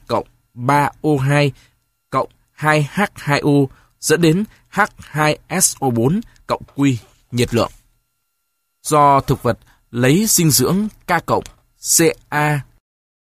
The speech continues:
cộng mũ hai, M G cộng mũ hai, N A cộng,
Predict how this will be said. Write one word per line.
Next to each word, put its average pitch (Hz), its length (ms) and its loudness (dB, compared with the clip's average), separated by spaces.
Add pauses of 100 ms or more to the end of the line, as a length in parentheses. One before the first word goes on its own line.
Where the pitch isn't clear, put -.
(380)
cộng 131 180 -4 (260)
mũ 139 240 2
hai, 139 400 2 (280)
M 165 140 -2 (120)
G 156 60 4 (260)
cộng 135 200 -2
mũ 131 160 -2
hai, 147 300 2 (380)
N 156 40 0 (100)
A 151 220 -2 (120)
cộng, 107 180 0